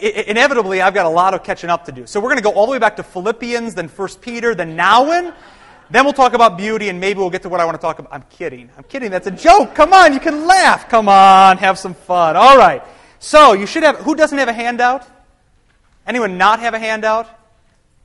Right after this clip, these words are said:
Burkholtz is walking around. The man who taught this Bible study before I did, he's walking around. There we go. Catherine needs one. Also, there should be the offering bag going around.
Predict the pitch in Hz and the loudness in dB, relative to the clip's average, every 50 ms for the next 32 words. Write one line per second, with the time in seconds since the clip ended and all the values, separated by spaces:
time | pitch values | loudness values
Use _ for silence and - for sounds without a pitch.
0 | _ _ _ 143 202 214 - 247 226 220 214 196 170 190 196 202 196 202 214 190 | _ _ _ -4 -4 -4 -2 -4 -4 -4 -6 -10 -6 -2 -2 -2 -2 -2 -4 -6
1 | 185 180 180 180 185 185 190 196 - _ _ _ 175 175 185 185 185 190 190 - | -4 -2 -2 -2 -4 -4 -8 -10 -16 _ _ _ -10 -6 -4 -6 -6 -6 -8 -8
2 | - 196 185 - 180 165 - 185 175 175 175 170 - 190 175 175 165 - - 165 | -6 -6 -6 -6 -10 -10 -4 -4 -2 -2 -4 -6 -10 -10 -10 -10 -12 -14 -12 -8
3 | 156 160 160 156 170 160 143 185 180 170 190 185 175 - 185 180 170 170 170 170 | -6 -6 -6 -6 -10 -12 -12 -12 -8 -4 -2 -2 -2 -4 -6 -4 -2 -2 0 0
4 | 175 175 180 - - - _ _ - _ _ _ _ - _ _ _ _ _ _ | -2 -4 -6 -10 -18 -20 _ _ -20 _ _ _ _ -20 _ _ _ _ _ _
5 | _ _ _ _ _ _ _ _ _ _ _ _ 175 202 214 208 202 180 156 143 | _ _ _ _ _ _ _ _ _ _ _ _ -2 0 2 2 2 0 -2 -4
6 | 147 139 139 - - 190 190 196 190 - 196 180 175 180 185 185 170 - 170 180 | -6 -8 -8 -6 -2 -2 -2 -2 -2 -8 -14 -14 -12 -12 -12 -14 -14 -14 -12 -10
7 | 185 180 180 180 185 180 170 _ _ _ _ _ _ _ _ _ - 208 233 233 | -6 -6 -6 -6 -8 -10 -18 _ _ _ _ _ _ _ _ _ 0 0 0 0
8 | 240 233 202 196 185 - 247 196 196 165 170 165 180 196 202 - 226 214 208 185 | -2 -6 -6 -6 -6 -6 -10 -10 -8 -6 -2 0 0 0 -2 -4 -10 -14 -8 -6
9 | 208 208 208 196 196 208 208 202 202 196 196 196 196 202 220 233 226 | -4 -4 -4 -6 -8 -8 -8 -6 -6 -6 -4 -4 -6 -8 -10 -12 -14